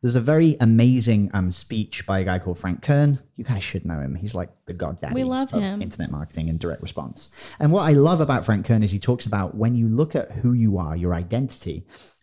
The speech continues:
Speaker 1: it's made up of a couple of things. Your experiences plus your beliefs create your life. If you think about it, if you wanna go out and buy a super shiny car,
Speaker 2: Okay.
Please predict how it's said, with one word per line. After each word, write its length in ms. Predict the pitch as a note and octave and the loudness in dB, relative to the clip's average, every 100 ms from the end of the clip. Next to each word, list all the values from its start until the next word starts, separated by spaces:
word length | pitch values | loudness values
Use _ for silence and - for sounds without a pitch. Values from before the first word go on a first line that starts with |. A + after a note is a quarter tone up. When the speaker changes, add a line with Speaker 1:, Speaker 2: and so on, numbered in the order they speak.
| _ - | _ -12
Speaker 1:
it's 160 | - | -8
made 240 | C3+ D3 E3+ | -4 0 0
up 100 | - | -2
of 140 | G#2+ | -4
a 40 | G2+ | -6
couple 300 | G2+ - F2 | -6 -4 -4
of 80 | |
things. 560 | F2 C#3 A#2+ C2+ - - _ | -4 -2 -2 -4 -8 -10 _
Your 260 | A#2+ A#2+ A2+ | 0 0 0
experiences 1300 | - - - F#3+ G#3+ D3 G#2 - - D2+ E2 - - _ _ | -2 -6 -4 0 2 2 0 -2 -4 -4 -4 -8 -12 _ _
plus 320 | - C#3+ E3 F3 | -4 -4 -2 2
your 140 | D3+ | 2
beliefs 760 | A#2 A2 B2 F#3+ - - - - _ _ | 4 4 4 2 -2 -6 -8 -8 _ _
create 360 | - D3 A#2+ G2 | -2 0 0 0
your 140 | G2+ | -2
life. 540 | G#2+ F3 B2 - - - - - | 0 -2 -6 -10 -16 -18 -10 -4
If 60 | |
you 80 | D3 | -2
think 140 | A3 | 0
about 180 | G#3 C3 | 0 2
it, 80 | G#2+ | 0
if 100 | A2 | 2
you 60 | B2+ | 2
wanna 200 | D3+ G3 | 2 2
go 160 | D3 C#3+ | 2 0
out 100 | C3+ | 0
and 100 | G#2+ | 0
buy 240 | A#2+ A#2+ F#2+ | 2 0 -2
a 60 | |
super 460 | - - C3+ D3 D3 | -6 0 0 2 -2
shiny 400 | - B2 A#2 A2 | 0 2 4 2
car, 460 | - D#2 C#2+ A2 - _ _ | 0 -6 -4 -4 -6 _ _
Speaker 2:
Okay. 180 | A3 | -14